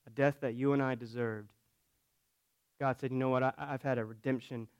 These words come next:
plan since day one. I'm gonna sacrifice my own son. His blood will be shed on that cross for the sins of the world, and all who believe in him will not perish but have eternal life."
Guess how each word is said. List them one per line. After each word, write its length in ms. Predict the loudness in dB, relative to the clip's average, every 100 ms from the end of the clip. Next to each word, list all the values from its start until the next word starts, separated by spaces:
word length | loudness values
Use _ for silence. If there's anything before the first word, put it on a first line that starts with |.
| _
plan 280 | -4 -2 -2
since 300 | -6 -14 -14 -6
day 160 | -2
one. 360 | -2 -4 -10 -14 -20 _ _ _ _ _ _ _ _
I'm 80 | -4
gonna 120 | -4
sacrifice 960 | -4 0 0 0 -6 -2 0 0 -4 -14
my 240 | -8 -4 -2
own 180 | -2 -4
son. 420 | -8 -8 -8 -12 -20 _ _ _ _ _ _ _ _ _
His 140 | -8
blood 320 | -4 4 4 4
will 120 | -2
be 120 | -8
shed 300 | -6 0 2
on 160 | 2 0
that 180 | -2
cross 320 | -2 2 2 -2
for 180 | -16 -18 _ _
the 60 | -20
sins 420 | -8 0 0 0
of 140 | -4
the 80 | -6
world, 340 | -6 -2 -2 -4
and 120 | -4
all 220 | 2 2
who 100 | 2
believe 380 | -2 -4 -2 -4
in 80 | -4
him 140 | -6
will 120 | -6
not 320 | -4 -4 -6 -8
perish 260 | -8 -6 -8
but 100 | -8
have 280 | -2 -2 -2 _ _
eternal 540 | -20 -20 -16 -14 -14 -16 _ _ -12
life." 340 | -4 -4 -4